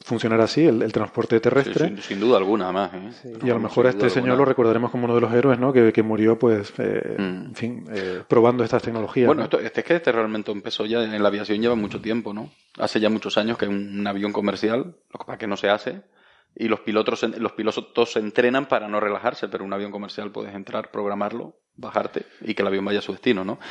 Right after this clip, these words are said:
Speaker 2: Eso ya está hace muchos años, entonces es una cuestión de, claro, el tráfico aéreo está especialmente regulado, los pasillos aéreos y demás, pero,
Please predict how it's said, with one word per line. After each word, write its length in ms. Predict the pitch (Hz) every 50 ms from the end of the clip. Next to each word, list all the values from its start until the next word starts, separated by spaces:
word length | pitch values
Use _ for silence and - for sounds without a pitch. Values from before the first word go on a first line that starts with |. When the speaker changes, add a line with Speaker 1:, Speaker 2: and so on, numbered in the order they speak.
| - - - - - _
Speaker 2:
Eso 180 | - 107 -
ya 60 | 107 104
está 160 | - - 98
hace 120 | - 110
muchos 280 | 101 101 95 101 - -
años, 180 | 95 101 107
entonces 280 | 101 85 98 87 - 90
es 40 | 90
una 140 | 95 92 90
cuestión 340 | 98 90 - - 98 95
de, 500 | 95 98 98 98 98 95 92 92 92 92 95 98 -
claro, 200 | - - 104 101
el 40 | 92
tráfico 300 | 85 92 98 - 107 104
aéreo 140 | 101 98 101
está 240 | - - 104 104 98
especialmente 680 | 95 - - _ - - - - 104 101 101 101 95 104
regulado, 600 | 98 104 98 95 95 98 98 98 95 95 95 98
los 180 | 98 98 95 -
pasillos 360 | - 104 98 - 101 101 98
aéreos 320 | 101 101 104 104 107 101 95
y 40 | 95
demás, 240 | 98 95 104 127 -
pero, 420 | - 104 104 107 104 104 104 -